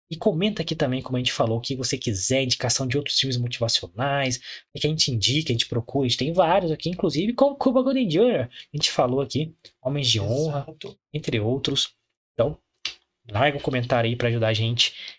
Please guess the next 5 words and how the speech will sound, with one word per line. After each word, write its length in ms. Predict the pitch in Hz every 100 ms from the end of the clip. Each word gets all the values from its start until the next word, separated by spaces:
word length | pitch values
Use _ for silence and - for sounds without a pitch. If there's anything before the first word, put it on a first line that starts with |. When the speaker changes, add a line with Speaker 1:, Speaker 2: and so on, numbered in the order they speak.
| _ _
Speaker 1:
e 180 | 202 214 - _ _ _ -
siga 520 | - 202 247 151 131
nossas 380 | 127 - 101 -
redes 320 | 123 175 -
sociais. 800 | - - - 87 80 - -